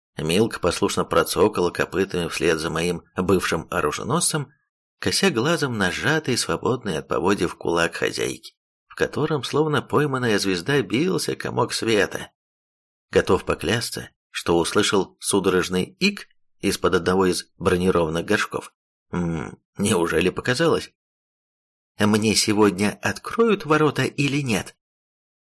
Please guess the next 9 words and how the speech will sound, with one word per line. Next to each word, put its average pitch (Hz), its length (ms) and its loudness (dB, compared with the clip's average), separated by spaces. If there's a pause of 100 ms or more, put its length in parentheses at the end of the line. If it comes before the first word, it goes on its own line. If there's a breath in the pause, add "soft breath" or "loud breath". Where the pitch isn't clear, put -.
(320)
Металлические 92 800 2
болванчики 90 800 0
с - 60 -4
дребезжащим 120 800 -2
звоном 127 420 -2
бросились 151 580 -2
к - 80 -12
тяжелым 135 440 -4
кольцам, 92 680 0